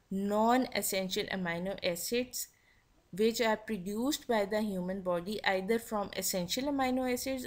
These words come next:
or from normal protein breakdown. So they are being supplied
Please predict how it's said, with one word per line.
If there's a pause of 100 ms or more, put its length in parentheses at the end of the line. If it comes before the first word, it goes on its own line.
or
from
normal (240)
protein
breakdown.
So
they
are (960)
being
supplied